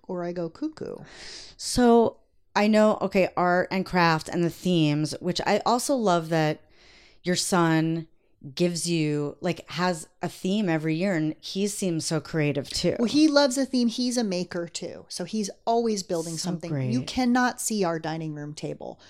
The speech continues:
Speaker 1: Right this very moment, it's filled with wa-, tubes and water pumps, Legos.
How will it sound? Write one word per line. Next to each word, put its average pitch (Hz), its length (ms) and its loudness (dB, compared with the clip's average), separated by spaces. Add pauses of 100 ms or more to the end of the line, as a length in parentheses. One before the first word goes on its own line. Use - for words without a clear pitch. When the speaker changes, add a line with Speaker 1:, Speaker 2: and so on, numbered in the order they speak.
(140)
Speaker 1:
Right 202 300 4
this 233 180 0
very 220 260 0
moment, 165 440 -2
it's 165 180 -10
filled 170 380 -2
with 151 260 -4 (800)
wa-, 185 380 2 (100)
tubes 247 640 0
and 170 100 -10
water 175 400 0
pumps, - 760 -8 (440)
Legos. 180 1080 2